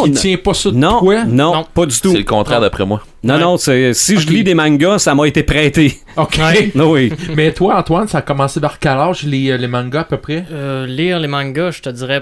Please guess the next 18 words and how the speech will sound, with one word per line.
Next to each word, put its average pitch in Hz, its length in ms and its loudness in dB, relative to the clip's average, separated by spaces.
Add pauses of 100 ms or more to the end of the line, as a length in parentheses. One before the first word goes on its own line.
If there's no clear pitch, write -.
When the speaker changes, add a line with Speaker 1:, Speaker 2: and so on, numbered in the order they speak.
Speaker 3:
pas 127 120 -6
mal, 170 560 -2
secondaire 127 1000 -8
quatre, 143 240 -8 (500)
Speaker 2:
Oh, 147 60 0
Speaker 3:
vers 214 100 0
Speaker 2:
quand 151 180 -2
même, 208 180 -4
sur, 131 360 -4
euh, 131 240 -2
je - 120 -12
pensais - 240 -10
que 214 100 -12
c'était 143 240 -4
plus 170 380 -2 (300)
tôt 170 220 2
que 151 160 0
ça. - 220 -4